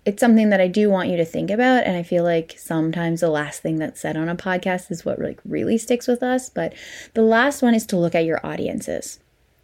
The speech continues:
like, your actual Facebook ad audiences,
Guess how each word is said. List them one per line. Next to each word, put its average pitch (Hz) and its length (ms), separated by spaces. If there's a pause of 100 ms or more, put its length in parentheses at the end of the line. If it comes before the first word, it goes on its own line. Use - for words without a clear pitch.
like, 180 300
your 170 200
actual 170 440
Facebook 165 560 (100)
ad 151 440 (140)
audiences, 220 840